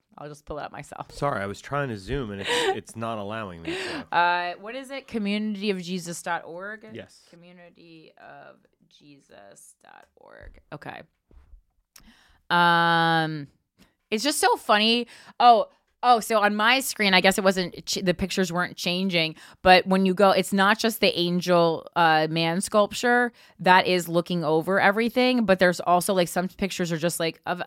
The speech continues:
Speaker 1: a house on Christmas or boats 'cause they're in Massachusetts. That's so funny. Oh my God. Church tours.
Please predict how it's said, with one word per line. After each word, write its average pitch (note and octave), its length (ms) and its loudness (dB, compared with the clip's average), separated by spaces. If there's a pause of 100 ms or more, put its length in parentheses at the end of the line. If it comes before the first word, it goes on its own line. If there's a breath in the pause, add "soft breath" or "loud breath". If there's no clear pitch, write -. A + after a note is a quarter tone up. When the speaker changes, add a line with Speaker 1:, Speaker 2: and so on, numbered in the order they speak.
Speaker 1:
a - 20 -2
house A3+ 300 2
on B3+ 100 0
Christmas F3 560 -6
or F#3+ 240 -2
boats - 800 -4
'cause F#3 160 0
they're F3+ 200 4
in F3+ 160 -2
Massachusetts. F#3+ 960 -8 (160)
That's - 220 -12
so - 380 -12
funny. - 480 -18 (500 soft breath)
Oh D3+ 240 -6
my A#2+ 300 -10
God. F#2 520 -8 (1400)
Church E3 260 -2
tours. G3+ 640 0